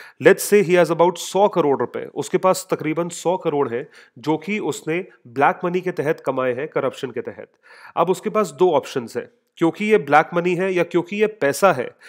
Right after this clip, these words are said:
या तो ये डिक्लेयर कर दे इनकम टैक्स अथॉरिटीज के सामने और इस पे टैक्स पे कर दे,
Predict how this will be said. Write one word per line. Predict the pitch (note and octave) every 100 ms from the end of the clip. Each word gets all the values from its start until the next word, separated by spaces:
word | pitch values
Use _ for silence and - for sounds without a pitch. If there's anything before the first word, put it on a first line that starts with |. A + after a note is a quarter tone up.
| - -
या | A#2+ D3
तो | E3+ G3
ये | E3+ G3 G3+ -
डिक्लेयर | A#2+ C#3 C3 C#3+ E3+
कर | F3+ D#3+
दे | F3+
इनकम | F#3 D#3 D3+ D#3+
टैक्स | E3 D#3+
अथॉरिटीज | - D#3+ D#3 F3 D#3+
के | E3+
सामने | E3 D#3+ F#3
और | F3+ C#3
इस | C#3+
पे | - F3+
टैक्स | G3+ _ - C#3+ C3
पे | - B2
कर | -
दे, | G#2 A2+